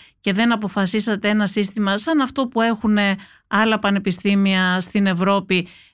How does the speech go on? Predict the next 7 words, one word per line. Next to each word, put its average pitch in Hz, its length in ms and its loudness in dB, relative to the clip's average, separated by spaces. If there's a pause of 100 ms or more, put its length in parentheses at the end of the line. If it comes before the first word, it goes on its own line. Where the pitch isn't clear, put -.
(320)
που 311 180 0
θα 285 200 0
συμφωνούσε 269 640 0
μαζί 254 200 0
σας, 269 100 -4
θα 277 100 -2
συνενούσε 240 800 0